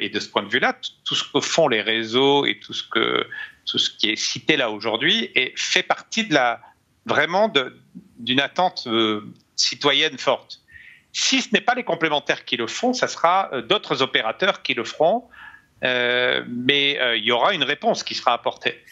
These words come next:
Et nous, on a la conviction à la F N M F que ça ne peut pas être la puissance publique qui devient le case manager,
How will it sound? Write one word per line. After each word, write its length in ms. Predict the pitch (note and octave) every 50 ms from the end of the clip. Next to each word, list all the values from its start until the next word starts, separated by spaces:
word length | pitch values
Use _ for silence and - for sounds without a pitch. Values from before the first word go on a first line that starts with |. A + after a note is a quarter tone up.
| - - _ _ - _ _ _ _ _ _
Et 140 | A#2+ A#2+ B2+
nous, 100 | E3 B3
on 120 | C4 G#3+
a 60 | F#3+
la 100 | F3 D#3
conviction 600 | - - - F#3+ E3 E3+ E3 - - - F#3+ E3+
à 60 | D3 C3
la 120 | B2 A#2+
F 120 | - -
N 80 | C#3+ C3+
M 180 | D3 F3+ A#3 A3+
F 80 | -
que 120 | - - D3
ça 140 | - D#3
ne 60 | C#3+ B2+
peut 120 | - -
pas 100 | - E3+
être 120 | - -
la 80 | E3+ D3
puissance 460 | - - A#3 A#3+ - - A3+ G#3 -
publique 560 | - - F3+ D#3 C#3+ F3+ G#3 G3+ - - _ _
qui 140 | - D3 B2+
devient 300 | C#3+ C#3+ C3+ D#3 F#3 F3+
le 80 | C#3+ B2+
case 320 | - - F3 E3+ C#3+ C#3
manager, 600 | D3+ D3 C#3+ D3 C#3 C3+ C#3+ C#3 B2 A2+ -